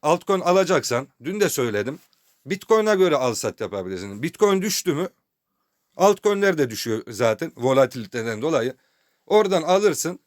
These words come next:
Bitcoin yükselişe geçti mi altcoin'ler de geçer zaten. Bitcoin yükselişi bitene kadar tutarsın. Baktın tekrar düşüyor Bitcoin, oradan satarsın. Yani bu şekilde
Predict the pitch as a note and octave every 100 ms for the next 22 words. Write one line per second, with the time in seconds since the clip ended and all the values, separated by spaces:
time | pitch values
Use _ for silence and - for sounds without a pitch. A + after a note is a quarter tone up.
0 | - E3 - G#3 G3+ G3+ G#3 G3 - F3+
1 | F#3+ D3 C#3 F3 F3+ F3+ G3+ G3 G3 F3
2 | C3+ A2+ - G#2+ G#2 G#2+ F3 F3+ _ _
3 | _ _ _ _ _ _ _ _ D3 F#3
4 | G#3+ G#3 G3+ G3 G3+ F#3+ F#3 F3 D3+ C3+
5 | D3+ G#3 F#3+ F3 D#3 C#3 - F3+ G3 F3
6 | - F#3 F#3 D3+ F#3 F#3+ F#3 F#3+ F#3+ G3
7 | E3+ C#3 - B2+ A2+ - E3+ F#3+ F#3+ D3
8 | F3+ F3 D3 B2 F#2+ - _ _ _ _
9 | _ F#3 F3 E3+ F3+ G3 - C#3+ E3